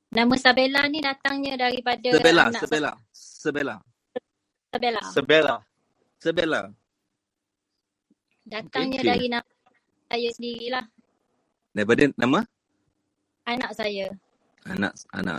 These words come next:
Speaker 2: anak Siti, anak Siti dan Sofian, Sabella. Masa tu Sabella berapa umur dia?
Speaker 1: Masa tu Sabella baru lahir tak?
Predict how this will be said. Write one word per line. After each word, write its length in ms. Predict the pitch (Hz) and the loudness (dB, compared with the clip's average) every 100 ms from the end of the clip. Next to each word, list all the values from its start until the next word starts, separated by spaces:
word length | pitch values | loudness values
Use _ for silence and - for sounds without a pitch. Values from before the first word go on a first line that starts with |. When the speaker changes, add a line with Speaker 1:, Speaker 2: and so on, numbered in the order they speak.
| - | -8
Speaker 2:
anak 260 | - 95 - | -4 -4 -4
Siti, 480 | - - - 95 95 | -6 -8 -2 0 2
anak 220 | 95 92 | 2 -2
Siti 260 | - 92 92 | -2 -2 0
dan 120 | 87 | -2
Sofian, 400 | - 92 131 143 156 - _ - _ _ | -2 4 6 6 4 -4 _ -20 _ _
Sabella. 680 | - - 92 92 90 90 90 | -4 0 2 0 0 -2 -2
Masa 300 | 101 107 147 | -2 2 4
tu 260 | 175 175 160 | 8 8 8
Sabella 480 | - 123 139 156 147 | 4 4 6 6 6
berapa 220 | 127 110 | 2 0
umur 240 | 120 104 - | 0 0 -4
dia? 60 | - _ _ _ _ _ _ _ _ _ _ _ _ _ _ _ _ _ _ _ | -10 _ _ _ _ _ _ _ _ _ _ _ _ _ _ _ _ _ _ _
Speaker 1:
Masa 240 | 254 254 339 | -8 -8 -6
tu 160 | 359 370 | -4 -2
Sabella 720 | 349 302 311 330 349 339 339 | 2 4 4 4 4 4 4
baru 200 | 320 339 349 | 0 -2 -4
lahir 400 | 381 370 233 | -4 -4 -6
tak? 100 | 190 | -8